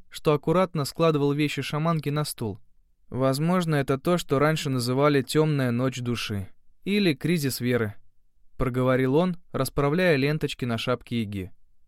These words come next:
"После моей болезни, когда я занемог в библиотеке,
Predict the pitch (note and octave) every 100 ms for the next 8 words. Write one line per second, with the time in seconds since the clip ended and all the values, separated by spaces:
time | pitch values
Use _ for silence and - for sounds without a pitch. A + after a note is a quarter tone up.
0 | _ - - D3 - D#3+ E3 D#3+ D#3 D#3+
1 | F3 F3 C#3+ B2 B2+ C3+ C3 B2 C#3 D3
2 | D3+ C3+ B2 B2+ C#3+ C#3+ - F#3 B2 G#2